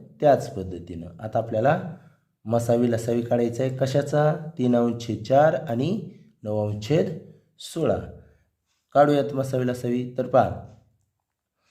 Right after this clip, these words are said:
मसावी. आता सूत्र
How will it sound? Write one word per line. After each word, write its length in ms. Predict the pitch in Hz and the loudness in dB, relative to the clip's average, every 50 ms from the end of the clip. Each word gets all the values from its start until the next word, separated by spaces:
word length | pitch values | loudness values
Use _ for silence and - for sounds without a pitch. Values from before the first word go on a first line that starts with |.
| _ _ _ _ _ _ _ _ _ _ _ _ 127 | _ _ _ _ _ _ _ _ _ _ _ _ 2
मसावी. 480 | 127 139 135 135 139 117 107 98 95 95 - - - - - _ _ _ _ _ _ _ _ _ _ _ _ _ _ _ _ _ _ _ _ _ _ _ _ _ _ _ _ _ _ _ _ _ _ _ _ _ _ _ _ _ _ _ _ _ _ _ _ _ _ _ _ _ _ _ _ _ _ _ _ _ _ _ _ _ _ _ _ _ _ | 4 4 6 6 4 4 4 2 -2 -4 -8 -12 -16 -20 -20 _ _ _ _ _ _ _ _ _ _ _ _ _ _ _ _ _ _ _ _ _ _ _ _ _ _ _ _ _ _ _ _ _ _ _ _ _ _ _ _ _ _ _ _ _ _ _ _ _ _ _ _ _ _ _ _ _ _ _ _ _ _ _ _ _ _ _ _ _ _
आता 220 | 107 107 - 127 123 | -6 2 4 2 2
सूत्र 380 | 127 - 123 - - 127 139 | 2 -2 -6 -6 0 2 4